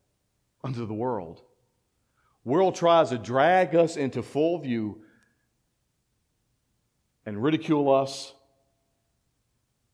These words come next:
Paul says that's okay. Second word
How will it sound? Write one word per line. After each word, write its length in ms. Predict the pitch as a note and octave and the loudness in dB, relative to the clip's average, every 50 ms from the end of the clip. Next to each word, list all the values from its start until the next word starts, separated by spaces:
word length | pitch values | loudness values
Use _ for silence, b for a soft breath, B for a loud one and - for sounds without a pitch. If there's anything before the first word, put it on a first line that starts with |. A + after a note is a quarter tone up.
| _ _ _ _ _ _ _ _ _ _ | _ _ _ _ _ _ _ _ _ _
Paul 160 | - G#2 G#2 F#2+ | -12 -12 -10 -10
says 160 | - G2+ F2 | -10 -12 -12
that's 180 | F#2+ F2+ - | -12 -12 -12
okay. 260 | G#2 G2 - E2 - - _ _ _ _ _ _ _ _ _ _ _ _ _ _ _ _ _ _ _ _ _ _ _ _ _ _ _ _ _ _ _ _ _ _ _ _ _ _ _ _ _ _ _ _ _ _ _ _ _ _ _ _ | -14 -14 -14 -16 -18 -20 _ _ _ _ _ _ _ _ _ _ _ _ _ _ _ _ _ _ _ _ _ _ _ _ _ _ _ _ _ _ _ _ _ _ _ _ _ _ _ _ _ _ _ _ _ _ _ _ _ _ _ _
Second 340 | _ - E3+ F3 - D3 A#2+ | _ -8 -6 -6 -4 -4 -4
word 280 | G#2 G2+ F#2 E2+ E2 | -4 -4 -6 -8 -10